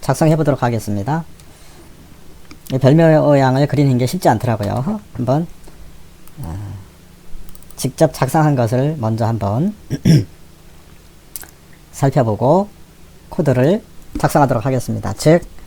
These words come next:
아, 별 모양을 사인 코사인에 의해서 그려서 오른쪽으로도 회전할 수 있고 왼쪽으로도 회전할 수 있고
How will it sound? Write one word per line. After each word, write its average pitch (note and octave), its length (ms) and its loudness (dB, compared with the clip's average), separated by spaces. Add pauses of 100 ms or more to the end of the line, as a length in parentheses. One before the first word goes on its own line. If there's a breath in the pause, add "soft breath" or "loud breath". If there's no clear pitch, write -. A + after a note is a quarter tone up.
(800 soft breath)
아, C3+ 240 6
별 F3+ 260 10
모양을 D3+ 580 10
사인 F3+ 240 8
코사인에 D3+ 580 4
의해서 A#2 460 2
그려서 A2+ 360 0
오른쪽으로도 C3+ 1700 0
회전할 C3+ 340 2
수 - 140 -6
있고 F3+ 440 -2 (760)
왼쪽으로도 C#3 580 2
회전할 B2+ 300 0
수 - 140 -8
있고 - 320 -12